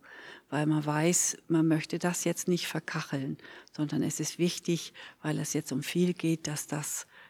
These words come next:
in die richtige Richtung läuft. Aber viele, viele Sachen gehen ja auch ohne Mediator. Ich glaube, im Großen und Ganzen, äh, sind wir schon konfliktfähig. Und wenn man einen Mediator dazu holt, dann ist es ja nicht so, dass dir jetzt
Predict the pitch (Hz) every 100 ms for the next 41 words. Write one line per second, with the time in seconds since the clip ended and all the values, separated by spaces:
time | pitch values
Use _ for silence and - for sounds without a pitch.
0 | _ - 160 156 156 151 - 151 151 156
1 | - 156 - 139 123 110 - - - -
2 | - - - 156 147 143 - _ _ _
3 | - - 208 226 190 - 208 196 196 190
4 | - 202 190 190 196 185 175 180 202 226
5 | 214 196 190 196 185 185 - 151 143 156
6 | 160 - 156 156 160 170 156 160 190 214
7 | - 170 165 170 160 - 160 156 - -
8 | - - - 160 151 147 - - 151 156
9 | - - - 165 170 156 - 147 - 156
10 | - - - 131 120 - - - - -
11 | - - 185 185 202 196 151 202 196 190
12 | 196 180 - 196 170 - - 208 226 202
13 | 214 247 - _ 202 196 196 208 196 196
14 | 196 - 226 226 220 208 - 220 214 208
15 | 208 202 -